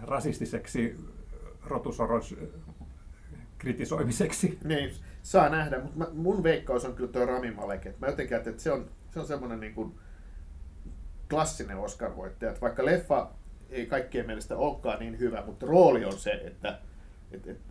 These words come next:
Speaker 2: tää, tää on niinku uran huippusuoritus
Speaker 1: Mm.
Speaker 2: tuolle Rami Malekille ja tähtihetki ja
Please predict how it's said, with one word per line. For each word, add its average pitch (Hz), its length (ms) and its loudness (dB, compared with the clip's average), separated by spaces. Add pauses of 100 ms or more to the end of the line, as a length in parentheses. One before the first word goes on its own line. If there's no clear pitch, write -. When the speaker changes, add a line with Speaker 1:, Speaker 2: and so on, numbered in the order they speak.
(260)
Speaker 2:
tää, 135 200 2
tää 170 180 10
on 139 100 6
niinku 117 420 0
uran 143 340 6
huippusuoritus 98 920 -2
Speaker 1:
Mm. 107 140 -4
Speaker 2:
tuolle 113 180 0
Rami 120 240 0
Malekille 107 400 -4
ja - 80 -10
tähtihetki 101 680 -4
ja 92 160 -6